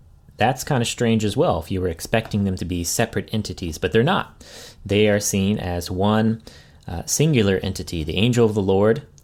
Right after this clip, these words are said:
is Yahweh, but in visible form, which is why people can see him and not die, and they're surprised that they didn't die, 'cause apparently you're supposed to die if you see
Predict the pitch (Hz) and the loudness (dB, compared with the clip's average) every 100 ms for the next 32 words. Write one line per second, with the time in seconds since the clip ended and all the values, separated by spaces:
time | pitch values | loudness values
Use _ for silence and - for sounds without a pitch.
0 | _ 135 170 147 113 98 92 90 85 110 | _ 0 2 2 2 4 4 2 0 -4
1 | 131 - - 101 104 117 101 95 101 98 | -6 -14 0 0 2 0 0 2 0 0
2 | 95 - 127 135 95 78 - - - 98 | -2 -2 0 2 0 -4 -14 -18 -8 -6
3 | 107 107 92 92 87 87 87 - 127 143 | -4 -4 -4 -4 -6 -6 -6 -4 -2 0
4 | 147 147 156 - _ - - - _ _ | 0 -2 -4 -10 _ -20 -20 -20 _ _
5 | _ - - 92 92 101 101 107 92 80 | _ -12 -4 0 2 2 2 2 2 0
6 | 85 101 - - 156 180 - 180 254 117 | -4 -8 -14 -4 0 0 -2 -4 -4 -2
7 | - 107 101 95 87 85 78 71 - - | 0 0 0 0 0 -2 -4 -6 -16 -20
8 | - - - - 98 104 113 104 98 95 | -20 -20 -6 -2 -2 0 0 0 -2 -2
9 | - 90 - 110 85 87 95 - 87 82 | -2 -4 -2 -4 -4 -4 -6 -6 -4 -6
10 | 85 | -6